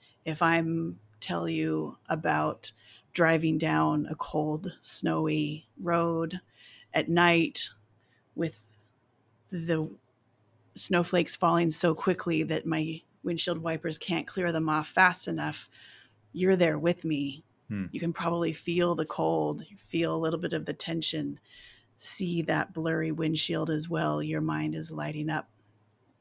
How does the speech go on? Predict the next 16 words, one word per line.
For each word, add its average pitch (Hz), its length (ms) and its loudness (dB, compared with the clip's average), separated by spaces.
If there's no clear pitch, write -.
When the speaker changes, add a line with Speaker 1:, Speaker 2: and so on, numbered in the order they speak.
Speaker 1:
and 156 380 -2
we're 170 140 -2
there 160 400 -2
together 165 500 -4
in 175 100 -6
the 165 80 -2
snowstorm. 143 680 -6
Speaker 2:
Hmm. 98 240 -4
Fabulous, 92 600 -8
yeah. 95 200 -4
Uh, 110 240 -4
yeah, 120 160 0
I 113 40 0
mentioned 123 460 2
metaphor 104 760 0
as, 98 520 -8